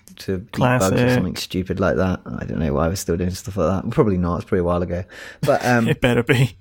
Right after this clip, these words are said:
Speaker 1: they're not hoppers. They're walkers.
Speaker 2: Well, that's classic toad, isn't it?
Speaker 1: Yeah.
Speaker 2: They're little cruisers.
Speaker 1: Yeah, I rate that. I think, well, yeah, don't hop,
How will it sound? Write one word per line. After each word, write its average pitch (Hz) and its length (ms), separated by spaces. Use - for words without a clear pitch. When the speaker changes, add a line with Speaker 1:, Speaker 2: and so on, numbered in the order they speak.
Speaker 1:
they're 165 140
not 185 240
hoppers. 131 380
They're 120 100
walkers. 131 560
Speaker 2:
Well, 208 160
that's 170 140
classic - 340
toad, 151 240
isn't 143 180
it? - 120
Speaker 1:
Yeah. 107 300
Speaker 2:
They're 147 100
little 151 140
cruisers. 160 500
Speaker 1:
Yeah, 156 260
I 151 60
rate 123 240
that. 87 260
I 117 60
think, - 400
well, 87 200
yeah, 87 160
don't 139 220
hop, - 380